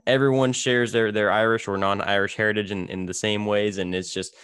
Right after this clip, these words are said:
it's a wonderful holiday that I, I've always actually had a lot of interest in. Um, and so Colm actually reached out to me and, and requested to, to do an episode on Saint Patrick's Day, all the festivals, the history behind it, all that kind of stuff. And so that's really what we're gonna be diving into today. So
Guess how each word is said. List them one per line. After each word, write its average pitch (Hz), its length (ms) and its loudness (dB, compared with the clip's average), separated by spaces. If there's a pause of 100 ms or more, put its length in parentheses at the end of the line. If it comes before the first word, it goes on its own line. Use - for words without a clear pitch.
(140)
it's - 120 -12
a 110 40 -2
wonderful 131 320 2
holiday 123 380 4
that 101 240 2
I, 98 300 -2
I've 117 100 2
always 107 240 2
actually 101 240 -2
had 98 140 -2
a 95 40 -2
lot 95 180 2
of 87 60 -6
interest 95 360 -8
in. 127 260 -2 (340)
Um, 98 280 0
and 107 300 0
so 107 400 2
Colm 151 320 0
actually 131 200 0
reached 110 140 -4
out 127 200 0
to 120 60 -6
me 95 200 0
and, 95 420 0 (160)
and 95 360 -4
requested 107 460 -4
to, 98 260 2
to - 120 -14
do 104 80 -2
an 101 80 0
episode 104 400 -2
on 98 440 0 (260)
Saint 113 240 0
Patrick's 104 320 -2
Day, 107 160 2
all 95 140 2
the 87 80 -4
festivals, 101 500 -2
the 90 80 -6
history 101 260 -8
behind 95 300 0
it, 95 40 0
all 104 140 2
that 107 160 0
kind 95 180 -2
of 95 80 -6
stuff. 95 340 -2 (320)
And 98 100 -6
so 127 60 2
that's 127 120 0
really 156 260 0
what 127 120 2
we're 110 120 -2
gonna 107 80 -2
be 107 60 -2
diving 104 280 2
into 101 180 -6
today. 92 480 -2
So 98 420 2